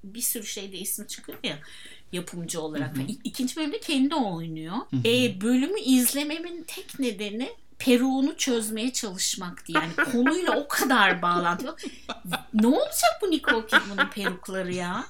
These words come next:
Speaker 1: Nasıl yani? A-, hikayeden daha öne çıkan bir şey. İnanılmaz bir peruk var kafasında. Ya Roar aslında şöyle bir şey. Kadınları desteklemek üzere kadına bakışımızı geliştirmek ve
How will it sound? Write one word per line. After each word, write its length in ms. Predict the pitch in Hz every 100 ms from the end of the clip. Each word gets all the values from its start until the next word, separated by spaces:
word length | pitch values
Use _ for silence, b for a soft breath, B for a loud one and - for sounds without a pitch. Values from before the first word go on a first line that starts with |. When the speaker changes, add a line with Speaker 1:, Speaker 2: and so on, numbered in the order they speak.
| -
Speaker 1:
Nasıl 440 | 214 302 - - 554 440
yani? 180 | 269
A-, 140 | 254 233 233 - - - -
hikayeden 640 | 262 262 415 403 440 508 480
daha 300 | 440 494 427
öne 200 | 427 480
çıkan 400 | - - 339 415
bir 60 | 392
şey. 300 | - 381 - -
İnanılmaz 680 | 247 247 311 320 370 440 415
bir 80 | 285
peruk 380 | - 190 180 -
var 200 | 175 175
kafasında. 440 | 180 196 - 262 440 B B B 180 -
Ya 180 | 208 180 175
Roar 320 | 262 392 392
aslında 440 | 311 302 - 262 359
şöyle 300 | - 262 180
bir 60 |
şey. 200 | - 165 -
Kadınları 840 | - 226 277 311 311 320 359 -
desteklemek 960 | 185 - - 180 180 175 170 190 180 -
üzere 540 | 160 156 143 135 202 -
kadına 480 | 214 220 247 285
bakışımızı 840 | 196 170 - - 175 160 - 156 196 B B 185
geliştirmek 920 | 196 196 190 - - 180 180 175 -
ve 200 | 196 202